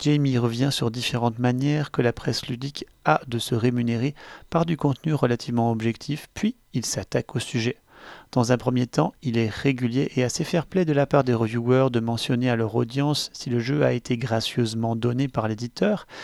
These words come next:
et si le contenu qu'ils produisent a été payé, bien que le résultat soit libre d'opinion.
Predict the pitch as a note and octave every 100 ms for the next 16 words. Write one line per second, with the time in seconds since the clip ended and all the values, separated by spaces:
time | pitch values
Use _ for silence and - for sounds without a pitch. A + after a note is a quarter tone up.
0 | - - - - D#3+ C3+ C#3 B2+ C3 B2+
1 | - A2+ - - B2+ C3 C#3 E3+ E3+ C#3
2 | A#2+ A#2+ C#3 - C#3+ B2+ B2 _ _ _
3 | _ A#2+ C#3 D#3 C#3+ A#2 A2 G#2 A2 -
4 | F3+ - _ - - A#2 A2 C3+ A#2+ A#2
5 | B2+ C#3 B2+ B2